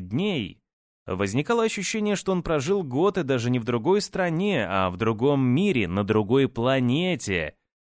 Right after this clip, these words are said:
где люди сами на кухне чистят вручную картошку. Игорь улыбнулся мысленно, но знакомый угар ночной жизни, грохот музыки —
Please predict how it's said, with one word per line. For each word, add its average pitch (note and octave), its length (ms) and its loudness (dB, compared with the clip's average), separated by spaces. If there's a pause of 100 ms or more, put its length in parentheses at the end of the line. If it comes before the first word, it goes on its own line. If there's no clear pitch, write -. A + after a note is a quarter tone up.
где G2 320 -4
люди A#2+ 260 0
сами C3+ 600 -2
на A#2 240 2
кухне G3+ 560 -2
чистят G3+ 580 -2
вручную E3+ 720 0
картошку. E3+ 880 0 (720)
Игорь G#3+ 360 0
улыбнулся A2+ 760 2
мысленно, F#2 880 0
но C3+ 400 0
знакомый C3 680 0
угар C#3+ 340 0
ночной C3 440 0
жизни, G2 760 0
грохот B2+ 520 -2
музыки — G#2 840 -2